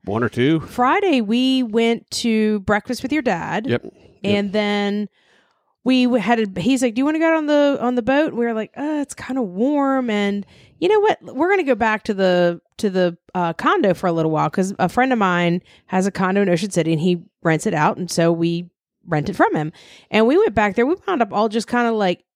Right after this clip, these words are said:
Speaker 2: I don't even think we turned the television
Speaker 1: Nope.
Speaker 2: on.
Speaker 1: We just talked, sat around, and, and one hour turned into two, turned into three. Next thing you know, it was time to go get dinner.
Speaker 2: Yeah. Yeah.
Speaker 1: So
Speaker 2: So, and it was,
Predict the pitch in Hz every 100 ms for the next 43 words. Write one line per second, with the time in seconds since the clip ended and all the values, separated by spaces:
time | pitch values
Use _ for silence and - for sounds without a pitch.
0 | _ - 349 523 381 - 208 220 208 175
1 | - 214 226 156 156 127 139 160 - _
2 | 127 123 - 143 135 135 - 143 135 139
3 | 131 135 139 143 127 120 117 - 127 120
4 | 120 113 - - - _ 135 147 139 139
5 | 156 151 143 139 123 156 156 147 151 135
6 | 131 123 147 147 135 131 135 135 160 143
7 | 143 131 120 123 131 131 117 _ - 139
8 | 123 135 202 151 - - 165 147 92 175
9 | _ _ _ _ - 185 135 101 101 247
10 | 285 320 330 311